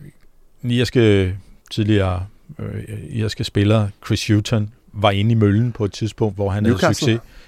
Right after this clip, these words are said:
Speaker 1: i forskellige klubber. Ja, han var også caretaker i, i Tottenham, han var i Brighton. Og, og der,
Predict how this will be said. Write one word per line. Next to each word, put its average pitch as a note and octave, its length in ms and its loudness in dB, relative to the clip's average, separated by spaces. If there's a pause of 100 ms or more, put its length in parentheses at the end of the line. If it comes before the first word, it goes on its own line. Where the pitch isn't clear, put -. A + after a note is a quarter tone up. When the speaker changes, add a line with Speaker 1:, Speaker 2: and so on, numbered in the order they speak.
(140)
Speaker 1:
i C3 100 -2
forskellige A#2 440 -2
klubber. A2 320 -2
Ja, G2 160 0
han G2+ 220 -2
var G2 60 -4
også G2 220 -6
caretaker G#2 460 -4
i, F#2+ 120 -2 (120)
i G#2 80 -8
Tottenham, G2+ 440 -4
han G2 140 -2
var G2 100 0
i G2 40 -2
Brighton. G#2+ 500 0 (560)
Og, A#2 120 2 (100)
og B2 140 0 (140)
der, C#3 80 -6